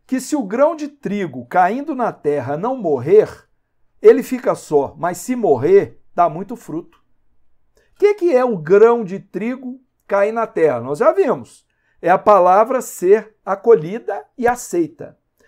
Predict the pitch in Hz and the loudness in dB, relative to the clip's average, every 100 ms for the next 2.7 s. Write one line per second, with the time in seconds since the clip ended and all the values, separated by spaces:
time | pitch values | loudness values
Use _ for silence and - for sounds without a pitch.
0 | _ _ _ - 277 247 226 165 - _ | _ _ _ -8 0 4 6 4 0 _
1 | _ _ _ _ _ _ _ 392 427 453 | _ _ _ _ _ _ _ 6 8 8
2 | 330 - 190 185 220 226 226 | 6 -6 -2 2 4 4 0